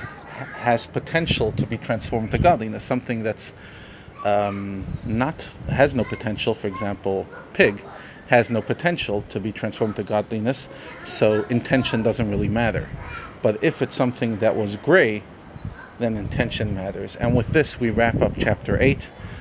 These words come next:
Tomorrow in chapter nine, we discuss the battle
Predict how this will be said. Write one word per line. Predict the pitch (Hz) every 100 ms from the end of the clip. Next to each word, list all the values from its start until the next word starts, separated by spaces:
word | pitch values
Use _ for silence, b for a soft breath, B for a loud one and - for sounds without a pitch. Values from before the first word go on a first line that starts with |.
| B -
Tomorrow | - 185 127 123 107 98
in | 98
chapter | - 113 - 113
nine, | 117 117 107
we |
discuss | 113 95 - 117 -
the | 110 101
battle | 104 123 131 127 147 131